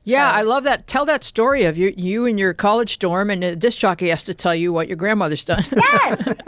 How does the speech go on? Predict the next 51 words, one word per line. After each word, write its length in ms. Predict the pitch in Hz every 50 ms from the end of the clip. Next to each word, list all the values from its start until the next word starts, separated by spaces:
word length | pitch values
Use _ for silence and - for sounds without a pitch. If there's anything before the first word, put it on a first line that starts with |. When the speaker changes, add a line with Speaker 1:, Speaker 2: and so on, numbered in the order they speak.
| 233 - - - -
Speaker 2:
I 120 | - 415
was 160 | 415 453 440 -
doing 200 | - 440 466 466 453
my 160 | 453 440 427 440 415 440 466 508 494
homework, 260 | 440 330 311 320 320 320 302
and 140 | 285 339 339
I 120 | 339 339 330 285
hear 200 | 311 349 370 392
this 220 | 392 359 302 294 -
pop 260 | - - 330 339 339
out 160 | 330 330 330
of 60 | 320
my 140 | 311 302 294
radio 480 | 294 285 294 302 349 359 330 269 262 262
that 160 | 277 262 214
Dale 260 | 269 262 262 262 262
Evans, 480 | 262 269 285 294 285 277 254 - - - -
uh, 200 | 247 254 247 240 226
wrote 200 | 247 262 262 254
that 140 | 269 247 240
iconic 480 | 240 233 240 - - 262 254 247 240 -
song. 460 | - - 311 349 320 262 247 240 240
I 120 | - 254 269
said, 140 | - 294 -
"Are 80 | -
you 260 | 277 254 214 196 - -
kidding 280 | - - - - - 403 440 494 508 523 523 508
me?" 160 | 508 523 539 539 554 571 571 554 - _ - - - - - - - -
And 100 | 294 320
I 120 | 330 339
went 120 | 359 381 370
to 80 | 359 302
the 100 | 320 311 320
phone. 280 | - 339 381 427 403 415
I 100 | 392 403
said, 180 | 339 - 370 269
"You 160 | 247 349 554 571
wrote 360 | 349 202 214 269 302 381 415 -
that?" 240 | 466 440 453 415 -
She 100 | - 330
said, 220 | 311 - 320 285 277
"Wait, 180 | 320 285 247
wait, 160 | 254 254 226
wait. 220 | 220 233 214 180 - - 214 - - 247
Wrote 300 | 240 330 415 466 - -
what?" 580 | - 247 311 480 466 - - - - - - - _ -
I 120 | - 254
said, 180 | - - 269 -
Speaker 1:
<laughs> 40 |
Speaker 2:
"Happy 400 | - 214 - - 277 - - - - - - 392 480 466
Trails." 480 | 453 202 185 180 - - - - -